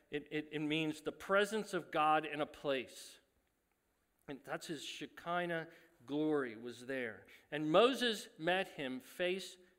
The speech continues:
to face. He was visible. That's why the, his, Mo-, Moses' face, uh, lit up and,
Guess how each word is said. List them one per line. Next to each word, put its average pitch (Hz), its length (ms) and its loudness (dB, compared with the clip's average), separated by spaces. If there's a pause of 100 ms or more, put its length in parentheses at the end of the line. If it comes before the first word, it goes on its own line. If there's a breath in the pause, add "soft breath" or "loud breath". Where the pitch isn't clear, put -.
(120)
to 165 100 -8
face. 127 420 -8
He 180 80 -8
was 160 200 -2
visible. 160 640 0 (180 loud breath)
That's 165 240 0
why 170 160 6
the, 165 160 4 (160)
his, 156 200 -6 (140)
Mo-, 165 360 0
Moses' 175 500 0
face, 170 480 0 (560 loud breath)
uh, 127 240 -2 (840 soft breath)
lit 160 220 4
up 135 300 2 (100)
and, 139 160 -6